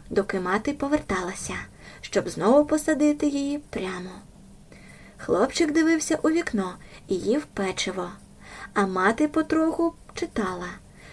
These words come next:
водночас відповідаючи на питання хлопчика, навіть не підвівши голову. «Ми над річкою»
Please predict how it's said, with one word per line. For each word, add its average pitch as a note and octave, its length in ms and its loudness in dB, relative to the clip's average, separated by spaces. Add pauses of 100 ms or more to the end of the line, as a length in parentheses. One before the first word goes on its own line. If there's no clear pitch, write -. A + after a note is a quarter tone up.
водночас G#3+ 640 2
відповідаючи D4+ 760 4
на D#4 120 -2
питання F#3+ 640 -4
хлопчика, F#3 680 -6 (520)
навіть G3+ 400 2
не D#4 120 -2
підвівши G#3 580 2
голову. F#3+ 600 -2 (1080)
«Ми D#4+ 160 0
над F4+ 200 4
річкою» E4+ 540 10